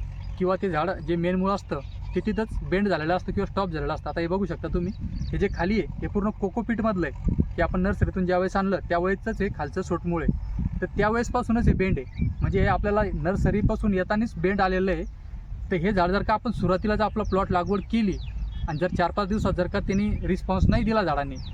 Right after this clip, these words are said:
जर का त्याचे शेंडा चांगला निघत नसेल, त्याची जर का फुटवे निघत नसेल किंवा त्याचा पिवळेपणा जर जात नसेल, तर समजून घ्यायचं आहे व्हायरसचं झाड आहे. हे आज तुम्हाला जरी क्लीन दिसत असणार, कारण की आपण रोप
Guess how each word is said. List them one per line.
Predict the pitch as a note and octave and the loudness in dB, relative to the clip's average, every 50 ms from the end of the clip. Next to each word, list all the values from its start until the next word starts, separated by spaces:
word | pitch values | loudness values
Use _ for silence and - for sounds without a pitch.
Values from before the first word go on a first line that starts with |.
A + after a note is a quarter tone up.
| - - - - - | -6 -6 -4 -2 -2
जर | D#3+ | -2
का | D#3+ - F#3 | -2 -2 -2
त्याचे | F3 F#3 F3+ - G3 G3 G3 G3 - - - - - - | -2 -2 0 0 0 0 0 -2 -4 -6 -8 -8 -6 -4
शेंडा | - - F3 E3 F3 | -2 0 2 2 2
चांगला | F3+ F#3+ F#3 F3+ F#3 F#3 | 0 0 0 0 0 2
निघत | F#3 F#3+ F3 E3+ - | 2 4 4 4 4
नसेल, | - F3 D#3+ - D#3 D3+ D#3+ - - - - - - - | 4 0 0 -2 -2 -4 -4 -4 -4 -2 -2 -4 -2 0
त्याची | F3+ E3+ - F#3 | 2 2 2 2
जर | F3 F3+ F3 | 2 0 0
का | - F#3+ | 0 -2
फुटवे | F3+ - F3 - - F#3+ | -4 -2 -2 0 2 2
निघत | G3 G3+ F#3+ F3 - | 2 2 2 0 0
नसेल | E3 E3+ D#3+ - D#3 D3+ D#3 - - | -2 -4 -4 -4 -4 -6 -6 -4 -2
किंवा | - F3+ | -2 0
त्याचा | F3 F3+ E3+ F3+ | 0 0 -2 -4
पिवळेपणा | E3+ - F3+ F3 F3 F#3 F#3 G3 F#3+ F#3+ | -4 -2 0 2 2 2 2 2 2 2
जर | F#3 F#3 F3+ | 2 2 2
जात | D#3 E3 E3 - - | 2 2 0 0 0
नसेल, | F#3 F3+ - E3 - - - - - - - - F#3+ | 0 2 2 2 0 0 2 2 2 2 2 2 0
तर | |
समजून | F3+ - F#3 F3+ F#3+ G#3+ A3+ | 2 4 4 4 6 6 6
घ्यायचं | G#3+ F#3+ F3+ F3 E3 | 4 4 4 4 4
आहे | D3 - | 4 4
व्हायरसचं | C#3 C#3 D3 D#3 F3 E3+ - G#3+ | 2 2 0 0 0 0 0 0
झाड | F#3+ D#3+ D#3 D3 | 0 0 0 -2
आहे. | C3+ B2+ - - - - - - | -4 -6 -8 -10 -8 -6 -4 0
हे | D#3+ E3+ | 2 2
आज | F3 F3 F#3 - - | 2 2 0 0 0
तुम्हाला | A3+ G#3+ G#3+ G#3 G#3 | 2 2 4 4 2
जरी | G#3 A3 - | 2 2 0
क्लीन | - - G#3 A3+ A#3 A3+ | 2 2 2 4 6 6
दिसत | - - - G3+ - | 6 6 4 2 2
असणार, | G3 - - D#3+ C3+ | 0 0 -2 -4 -4
कारण | B2+ - - - D#3+ E3 - | 2 2 4 4 6 4 4
की | - | 4
आपण | F#3+ F3+ G3+ F#3+ D#3 | 4 2 2 0 0
रोप | D3 C#3+ F3 F#3 | 2 2 2 2